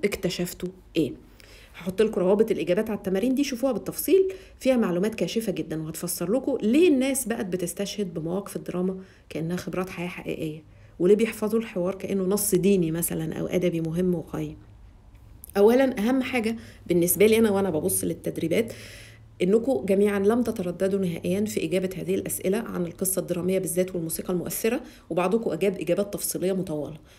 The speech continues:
محدش قال: "أنا ما تأثرتش"، يعني إيه تأثير الدراما عليا؟ مفيش حد قال كده. حتى اللي قالوا: "بطلنا نشوف دراما أو نتعرض لها"، كان بناء على انتباههم إنهم بدأوا يتأثروا بشدة،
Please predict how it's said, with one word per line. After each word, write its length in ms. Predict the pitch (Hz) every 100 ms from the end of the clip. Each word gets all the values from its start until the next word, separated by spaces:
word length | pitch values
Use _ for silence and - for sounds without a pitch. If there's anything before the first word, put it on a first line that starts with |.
| -
محدش 480 | - 220 254 269 -
قال: 380 | 208 247 330 302 208
"أنا 120 | 214
ما 80 | 208
تأثرتش"، 720 | 214 185 - 247 247 180 -
يعني 260 | 170 170
إيه 180 | - 233
تأثير 340 | 226 - - 202
الدراما 360 | 170 180 196
عليا؟ 400 | 185 175 175 151 156
مفيش 220 | 160 233
حد 180 | 247 214
قال 120 | 208
كده. 220 | 202 185 - - - -
حتى 320 | - 254 254
اللي 180 | 254 202 -
قالوا: 200 | 190 165
"بطلنا 540 | 151 170 - 254 269
نشوف 260 | 196 185 226
دراما 340 | 180 185 196
أو 140 | 190 190
نتعرض 340 | 185 185 190
لها"، 180 | 190 311
كان 240 | 285 208
بناء 400 | 165 165 180 202
على 340 | 170 160 196 320
انتباههم 520 | 202 185 175 208 220 190
إنهم 220 | 175 202
بدأوا 260 | 180 185
يتأثروا 480 | 175 - 170 - 185
بشدة، 360 | 185 165 151